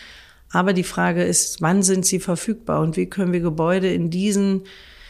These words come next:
äh, fluktuierenden Lastgänge von Sonne und Wind mit einbinden? Und dazu brauchen wir dann schon wieder auch, äh, Gebäudeleittechnik. Also das ist natürlich wichtig zu sagen, wenn der Strom nichts kostet,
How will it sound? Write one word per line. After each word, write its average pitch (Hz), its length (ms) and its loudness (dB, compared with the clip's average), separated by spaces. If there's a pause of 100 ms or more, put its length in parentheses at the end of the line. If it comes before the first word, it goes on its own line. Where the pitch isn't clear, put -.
(180)
äh, 170 720 -2
fluktuierenden 190 880 2
Lastgänge 175 560 2
von 160 260 0
Sonne 185 400 2
und 165 240 0
Wind 196 380 2
mit 170 180 -2
einbinden? 175 720 0
Und 156 240 -4
dazu 202 320 2
brauchen 226 220 0
wir 214 80 2
dann 208 180 2
schon 226 240 4
wieder 175 340 2
auch, 160 240 0
äh, 185 160 2
Gebäudeleittechnik. 156 1300 0
Also 170 240 0
das 180 260 0
ist 202 160 -2
natürlich 185 380 -2
wichtig 226 360 -2
zu 170 120 0
sagen, 165 260 2
wenn 165 120 2
der 165 80 2
Strom 202 340 0
nichts 185 220 -2
kostet, 233 560 -2